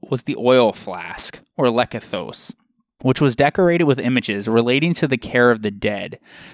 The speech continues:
set against a white background. The Greeks marked the tombs of those who died before or during marriageable age with a stone marker in the form of a lekathos,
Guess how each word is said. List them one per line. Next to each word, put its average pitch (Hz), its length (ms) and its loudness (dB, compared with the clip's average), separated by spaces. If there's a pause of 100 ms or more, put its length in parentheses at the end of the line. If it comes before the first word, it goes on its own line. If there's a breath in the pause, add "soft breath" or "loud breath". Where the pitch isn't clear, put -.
set 165 240 4
against 170 300 2
a 107 100 4
white 110 320 0
background. - 760 -6 (540 soft breath)
The 143 80 -4
Greeks 165 340 2
marked 143 300 2
the 147 80 0
tombs 123 420 2
of 104 140 -6
those 127 240 2
who 127 80 -4
died 107 480 0
before 113 540 0
or 104 60 -2
during 113 320 2
marriageable 107 560 -2
age 92 440 -8 (180)
with 160 160 2
a 156 60 4
stone 143 460 2
marker 107 520 0 (280 loud breath)
in 147 100 2
the 156 100 4
form 160 320 2
of 139 60 4
a 117 40 4
lekathos, 98 840 -6